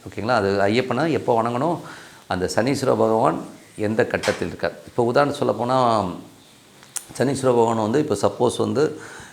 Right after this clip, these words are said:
மேஷத்துல இருக்காருன்னு வைங்களேன். So, லைனாவே சொல்லிட்டு வரேன். So, மேஷத்துல வந்து சனீஸ்வர பகவான் இருக்காருன்னா செவ்வாய்க்கிழமைகளில், அதாவது மேஷம், விருச்சிக ராசிகளில்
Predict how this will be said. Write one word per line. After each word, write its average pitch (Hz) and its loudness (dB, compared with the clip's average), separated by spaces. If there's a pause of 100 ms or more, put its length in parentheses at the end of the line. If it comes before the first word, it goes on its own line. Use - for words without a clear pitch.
(160)
மேஷத்துல 127 6 (580)
இருக்காருன்னு 107 2
வைங்களேன். 92 -2 (180)
So, 120 2
லைனாவே 143 6
சொல்லிட்டு 104 0
வரேன். 90 0
So, 104 0
மேஷத்துல 127 2
வந்து 117 0
சனீஸ்வர 107 -2
பகவான் 101 -2
இருக்காருன்னா 104 -6 (120)
செவ்வாய்க்கிழமைகளில், 98 0 (340)
அதாவது 117 6
மேஷம், 131 2
விருச்சிக 127 0
ராசிகளில் 110 4